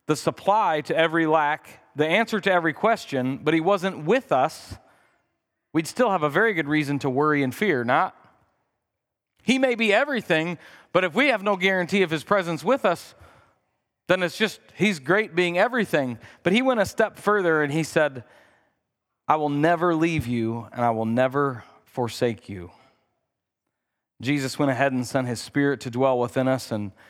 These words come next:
we are living in the realization of so many prophecies from the Old Testament, from the Old Covenant,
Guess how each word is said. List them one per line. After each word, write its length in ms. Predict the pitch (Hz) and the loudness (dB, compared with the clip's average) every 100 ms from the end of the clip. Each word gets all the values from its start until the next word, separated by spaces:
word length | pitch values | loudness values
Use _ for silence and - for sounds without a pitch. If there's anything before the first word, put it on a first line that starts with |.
| _ _ _ _ _ | _ _ _ _ _
we 140 | 147 202 | -2 0
are 100 | 180 | 2
living 320 | 196 180 175 | 0 0 0
in 120 | 165 | 0
the 80 | 151 | 2
realization 720 | 160 175 156 143 165 - 139 | 2 2 2 0 -2 -2 -2
of 100 | 127 | -2
so 400 | - 135 170 170 | -2 0 2 0
many 240 | 165 160 | 0 -2
prophecies 920 | - 143 139 131 - 127 113 - - - _ _ _ _ _ _ | 0 0 0 -6 -2 -2 -2 -6 -14 -20 _ _ _ _ _ _
from 340 | - 190 220 214 | 0 0 2 0
the 100 | 214 | 0
Old 260 | 196 196 | 0 0
Testament, 580 | 185 175 - 160 160 - | 0 0 -2 -2 -2 0
from 260 | 185 202 214 | 0 0 0
the 120 | 202 | 0
Old 220 | 202 180 | 0 2
Covenant, 420 | 185 165 160 156 | 0 0 0 -2